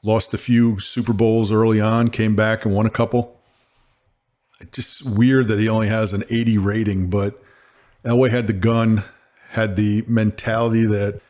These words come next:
no matter where he was in a game, he was gonna win it. He's gonna go out there and drive his team down. The drive, unbelievable. Rocket, rocket for an arm.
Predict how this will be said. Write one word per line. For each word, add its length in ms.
no 120
matter 400
where 420
he 140
was 320
in 100
a 40
game, 420
he 80
was 140
gonna 160
win 200
it. 200
He's 100
gonna 160
go 140
out 140
there 160
and 120
drive 380
his 140
team 280
down. 440
The 100
drive, 580
unbelievable. 680
Rocket, 640
rocket 500
for 220
an 60
arm. 300